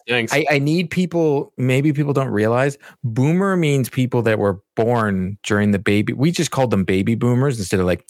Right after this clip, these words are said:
Speaker 2: "Yo, you a boomer." Like, it's just, my parents are boomers, okay?
Speaker 1: Oh, they
Speaker 2: I
Speaker 1: don't say that about them. They're nice people.
Speaker 2: No, because I think the whole slang and the whole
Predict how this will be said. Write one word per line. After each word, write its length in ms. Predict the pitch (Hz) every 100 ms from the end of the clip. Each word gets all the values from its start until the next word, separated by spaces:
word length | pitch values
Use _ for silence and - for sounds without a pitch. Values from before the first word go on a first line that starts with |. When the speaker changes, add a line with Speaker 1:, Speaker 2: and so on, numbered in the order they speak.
| - _
Speaker 2:
"Yo, 180 | 139 131
you 400 | 117 139 175 208
a 40 |
boomer." 540 | 117 117 127 147 117 104 - - -
Like, 240 | 139 147 _ _
it's 180 | 156 151
just, 220 | 185 170 _ -
my 100 | 139
parents 480 | - 160 156 127 127
are 60 |
boomers, 500 | 104 117 113 92 92
okay? 400 | 85 107 117 160 _ _ _ -
Speaker 1:
Oh, 240 | 247 254
they 160 | 196 247
Speaker 2:
I 40 |
Speaker 1:
don't 200 | 240 320 -
say 80 | 359
that 180 | 311 262
about 300 | 226 220 214
them. 200 | 262 311
They're 140 | 330
nice 260 | 320 320 -
people. 580 | 339 330 294 165 104 _ _ _ _ _ -
Speaker 2:
No, 260 | 135 120 98
because 240 | 98 107
I 80 | 107
think 240 | - 127
the 100 | 120
whole 220 | 101 110 101
slang 480 | - 98 101 101 95
and 80 |
the 80 | 87
whole 400 | 92 95 90 -